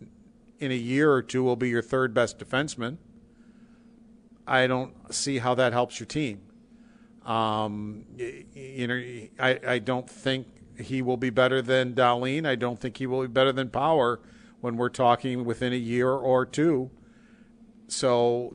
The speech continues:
d-, why would you, in my mind, why would I, if I'm the G M, why would I give up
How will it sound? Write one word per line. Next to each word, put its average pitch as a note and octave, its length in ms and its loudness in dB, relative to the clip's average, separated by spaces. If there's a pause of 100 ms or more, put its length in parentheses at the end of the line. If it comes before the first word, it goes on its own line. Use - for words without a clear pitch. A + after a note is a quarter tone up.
d-, B2 140 -16
why A#2+ 380 4
would C#3+ 220 0
you, C#3 140 -6 (260)
in B2 140 -4
my B2+ 240 4
mind, G#2 420 -4
why B2 400 4
would D#3 200 4
I, C#3 120 -2
if C3 140 -2
I'm D#3+ 340 0
the B2 120 -10
G B2 260 -6
M, D3+ 120 0
why A#2+ 220 4
would F3 140 2
I E3+ 80 4
give D#3 220 2
up D3+ 340 2